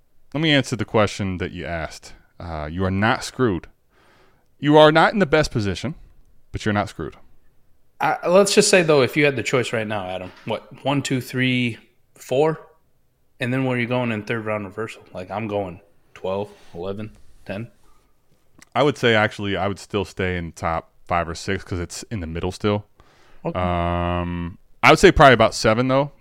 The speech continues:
Speaker 1: I'll, I'll go to the back.
Speaker 2: Okay. I, I'm a little bit different, maybe just 'cause I,
Speaker 1: I just,
Speaker 2: I,
Speaker 1: I think
Speaker 2: I
Speaker 1: here,
Speaker 2: really,
Speaker 1: if, if
Speaker 2: I
Speaker 1: I
Speaker 2: really
Speaker 1: can
Speaker 2: enjoy it.
Speaker 1: secure still, like, the top five, man, is still,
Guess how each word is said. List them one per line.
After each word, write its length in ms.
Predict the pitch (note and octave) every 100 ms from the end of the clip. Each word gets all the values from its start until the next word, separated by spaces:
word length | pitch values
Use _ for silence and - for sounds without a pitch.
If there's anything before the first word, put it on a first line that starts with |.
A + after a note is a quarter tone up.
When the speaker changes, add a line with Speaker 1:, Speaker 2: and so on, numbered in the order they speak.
| -
Speaker 1:
I'll, 200 | F#2 F#2 -
I'll 120 | F#2+
go 100 | F2+
to 60 | E2
the 60 | D2+
back. 260 | D2+ D2 - _ _ _ _ _ _ - -
Speaker 2:
Okay. 280 | D3+ - A#3+ _ _ _ _ _ _ _ -
I, 260 | G3+ - - -
I'm 180 | C#3 C#3
a 60 |
little 180 | B2+ B2
bit 140 | A#2+
different, 340 | A2 G#2 A2+ G#2+
maybe 260 | A2+ A2
just 200 | G#2 G2
'cause 160 | G#2 G2+
I, 180 | F#2+ G2
Speaker 1:
I 80 | -
just, 280 | A2+ G#2+ - - - -
Speaker 2:
I, 60 | D#3
Speaker 1:
I 40 |
think 180 | F3 F3+
Speaker 2:
I 40 | D3+
Speaker 1:
here, 200 | D#3+ E3+
Speaker 2:
really, 100 | A2+
Speaker 1:
if, 60 | G#2
if 60 |
Speaker 2:
I 40 | E2+
Speaker 1:
I 60 |
Speaker 2:
really 200 | B2 D#3
Speaker 1:
can 120 | F#3+ E3+
Speaker 2:
enjoy 120 | B2+
it. 40 |
Speaker 1:
secure 480 | - - B2+ C#3 C#3+
still, 520 | - D3+ C#3+ C3+ G2+ -
like, 320 | F#2 F2 - _ _ _ _ -
the 60 |
top 260 | - A3+ -
five, 320 | - A2+ G2+
man, 180 | E2 D#2
is 80 | D#2
still, 500 | - G2+ F2 E2 D#2